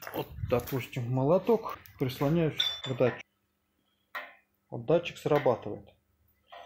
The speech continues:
А сейчас посмотрим, что происходит у нас с сигналом уарт.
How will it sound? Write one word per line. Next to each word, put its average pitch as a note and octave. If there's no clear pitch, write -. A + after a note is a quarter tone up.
А B2
сейчас G3
посмотрим, D#3
что -
происходит D3
у -
нас B2+
с -
сигналом D#3
уарт. C#3